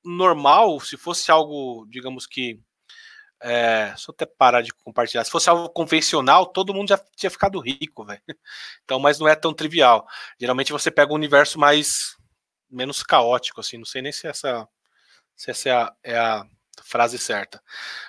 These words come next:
Jean Moroski, fiquei surpreso com sua serenidade do comentário. Não é, não é nem sinceridade, são fatos, né, cara? Assim, são fatos. Se você pegar aí o, o Bing,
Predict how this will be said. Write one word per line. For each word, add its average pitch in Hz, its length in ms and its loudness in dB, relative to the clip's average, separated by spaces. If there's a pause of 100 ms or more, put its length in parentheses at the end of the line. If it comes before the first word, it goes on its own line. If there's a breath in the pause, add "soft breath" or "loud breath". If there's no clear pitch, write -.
Jean 147 600 2 (140)
Moroski, 147 500 2
fiquei - 280 -6
surpreso 156 580 -2
com - 140 -14
sua 160 180 -4
serenidade 143 500 -2
do - 60 -20
comentário. 143 520 2
Não 254 120 -4
é, 311 60 0
não 277 180 0
é 302 40 4
nem 330 120 0
sinceridade, 320 640 0
são 320 140 -4
fatos, 170 400 2
né, 170 120 -8
cara? - 280 -14 (600 loud breath)
Assim, - 180 -12
são - 180 -8
fatos. - 320 0
Se - 60 -16
você 139 200 -8
pegar 156 400 4
aí 151 260 2
o, 277 160 -16 (120)
o 160 100 -14
Bing, 160 440 -8